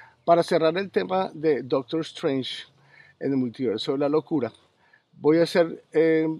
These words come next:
reseña con spoilers muy corta. ¿Quiénes realmente son los dos personajes más importantes que están en esta película? Más allá de Doctor Strange y de WandaVision, o, eh, o Wanda M-,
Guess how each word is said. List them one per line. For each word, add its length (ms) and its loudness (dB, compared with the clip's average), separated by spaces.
reseña 360 -4
con 300 -2
spoilers 520 -6
muy 140 -6
corta. 380 -8
¿Quiénes 360 6
realmente 440 0
son 140 -6
los 240 -4
dos 180 -2
personajes 500 -6
más 160 -8
importantes 720 -8
que 140 -10
están 300 -8
en 120 -8
esta 220 -10
película? 580 -12
Más 260 0
allá 280 0
de 80 0
Doctor 300 -6
Strange 360 -8
y 40 -8
de 60 -6
WandaVision, 680 -10
o, 200 -12
eh, 340 -8
o 580 -2
Wanda 560 -4
M-, 420 -10